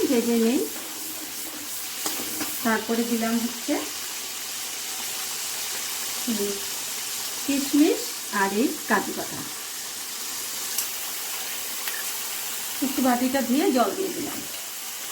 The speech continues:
এখন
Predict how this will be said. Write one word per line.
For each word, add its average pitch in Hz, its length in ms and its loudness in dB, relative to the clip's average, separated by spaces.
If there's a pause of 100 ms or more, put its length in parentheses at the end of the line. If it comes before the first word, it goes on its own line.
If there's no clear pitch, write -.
(4000)
এখন 262 200 4